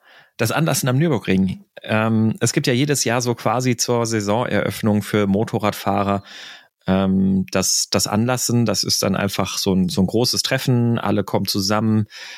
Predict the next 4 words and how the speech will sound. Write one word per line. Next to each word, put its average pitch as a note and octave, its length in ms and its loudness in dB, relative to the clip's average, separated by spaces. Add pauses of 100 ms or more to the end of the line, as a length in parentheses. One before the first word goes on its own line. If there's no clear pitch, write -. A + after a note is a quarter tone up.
(200)
Äh, F#2 220 0
man, F#2+ 840 2
ähm, F#2 640 0 (600)
ja, G2+ 280 -2